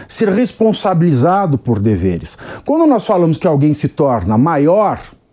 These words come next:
quando alguém hoje completa dezoito anos,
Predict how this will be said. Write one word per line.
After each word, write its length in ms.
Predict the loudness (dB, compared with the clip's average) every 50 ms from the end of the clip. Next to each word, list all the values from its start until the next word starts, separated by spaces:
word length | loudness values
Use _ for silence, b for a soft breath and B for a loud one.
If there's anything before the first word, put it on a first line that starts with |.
| _ _ _ _ _ _ _ _
quando 240 | -4 -2 0 0 2
alguém 420 | 2 2 2 2 2 2 2 0 -2 B B B 0
hoje 420 | 2 2 2 2 0 -2 -4 -6
completa 720 | -4 -2 -2 -2 -2 -2 0 0 0 0 -2 -2 -4 -2 -2
dezoito 800 | 0 0 0 0 0 0 0 0 0 -2 -4 -2 -2 0 2 2
anos, 680 | 2 2 2 2 2 0 0 -2 -6 -10 -16 -18